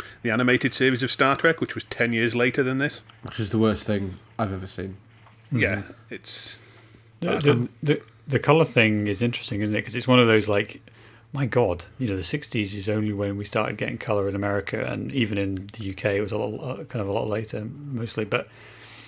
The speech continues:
Speaker 3: it's the only, it was the only, the first thing to, to air on A B C. However,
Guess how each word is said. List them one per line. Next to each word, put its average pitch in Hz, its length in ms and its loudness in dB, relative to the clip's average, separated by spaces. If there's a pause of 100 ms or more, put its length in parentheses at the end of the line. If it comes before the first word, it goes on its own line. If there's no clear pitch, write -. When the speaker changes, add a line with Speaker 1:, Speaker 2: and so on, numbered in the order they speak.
(380)
Speaker 3:
it's - 200 2
the 131 100 8
only, 147 300 8
it 139 40 0
was 110 120 2
the 127 80 4
only, 135 360 6
the 127 120 -4
first 143 240 6
thing 123 140 2
to, 117 160 -2
to - 180 -2
air 107 140 2
on 110 100 -4
A 104 100 -2
B 98 160 -4
C. 104 300 -2
However, 117 560 4